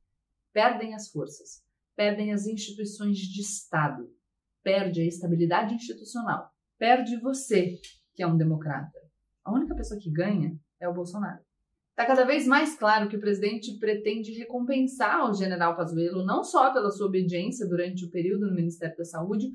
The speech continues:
como pela sua conduta leal aos seus desmandos durante a C P I. Enquanto o general respondia a um processo administrativo pela infração,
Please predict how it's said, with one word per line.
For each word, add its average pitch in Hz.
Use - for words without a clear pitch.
como 330
pela 320
sua 311
conduta 285
leal 262
aos 262
seus 240
desmandos 220
durante 214
a 226
C 214
P 226
I. 185
Enquanto 247
o -
general 185
respondia 185
a -
um 202
processo 180
administrativo 180
pela 196
infração, 190